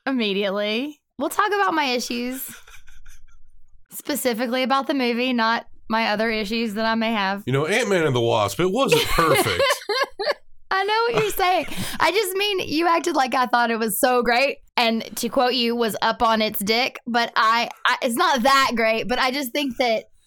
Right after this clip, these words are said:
Speaker 2: Now
Speaker 1: if
Speaker 2: you're
Speaker 1: you're concerned at
Speaker 2: backpedaling.
Speaker 1: all, no, I'm just saying, like, if you are concerned at all about the spoilers, like, this is a really good one that takes a left turn that you don't see coming. There had been,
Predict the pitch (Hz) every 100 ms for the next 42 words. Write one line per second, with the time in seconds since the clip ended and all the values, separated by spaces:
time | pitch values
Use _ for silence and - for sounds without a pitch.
0 | _ 123 320 330 403 - - - 339 359
1 | 370 330 330 - 403 277 - - 320 330
2 | 381 330 262 - 269 311 320 311 285 285
3 | 277 254 226 202 226 - 311 294 240 233
4 | 220 269 320 311 277 262 233 247 233 220
5 | 214 190 - _ _ 294 285 285 254 254
6 | 233 - 262 233 208 196 180 214 202 214
7 | 208 - _ - 254 226 269 233 208 226
8 | 285 277 233 285 311 311